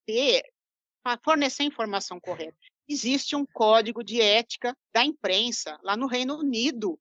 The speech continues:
Existe o código de ética dos jornalistas também no Brasil.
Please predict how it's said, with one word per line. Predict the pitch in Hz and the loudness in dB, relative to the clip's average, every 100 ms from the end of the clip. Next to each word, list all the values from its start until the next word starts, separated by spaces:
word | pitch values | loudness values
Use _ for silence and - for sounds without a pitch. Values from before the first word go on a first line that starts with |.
| _ | _
Existe | 427 262 254 240 | -6 -2 -2 -2
o | 247 | -6
código | - 202 185 196 | 0 0 0 0
de | 208 | 4
ética | 185 185 - | 4 2 -4
dos | 208 202 | -6 -4
jornalistas | 208 202 190 196 254 - | -2 -2 -2 -4 -8 -6
também | 226 180 175 | -6 -4 -6
no | 202 | -4
Brasil. | 196 285 302 208 240 311 | -2 -2 -2 -2 0 0